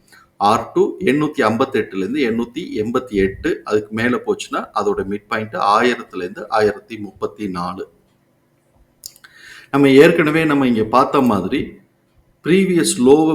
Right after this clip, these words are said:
பிரேக் பண்றது கஷ்டம் அப்படின்னு சொல்லியிருக்கிறோம். So, இப்ப ப்ரீவியஸ் லோவே வந்து இந்த மிட் பாயிண்ட் தூரத்துல இருக்கு. இந்த இடத்துல பார்த்தோம்னா,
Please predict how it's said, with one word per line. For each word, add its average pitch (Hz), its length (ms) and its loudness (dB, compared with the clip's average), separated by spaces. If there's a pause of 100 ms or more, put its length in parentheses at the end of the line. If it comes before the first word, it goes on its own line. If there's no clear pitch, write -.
பிரேக் 139 280 4
பண்றது 120 440 -4
கஷ்டம் 117 580 -4
அப்படின்னு 120 360 -6
சொல்லியிருக்கிறோம். 107 560 -4
So, - 180 2
இப்ப 139 240 -4
ப்ரீவியஸ் 190 460 0 (120)
லோவே 160 360 4
வந்து 131 280 -2
இந்த 123 200 -2
மிட் 113 280 -4
பாயிண்ட் 147 280 -2
தூரத்துல 110 480 -4
இருக்கு. 95 320 -10 (440)
இந்த 104 140 -12
இடத்துல 110 280 -14
பார்த்தோம்னா, 107 380 -8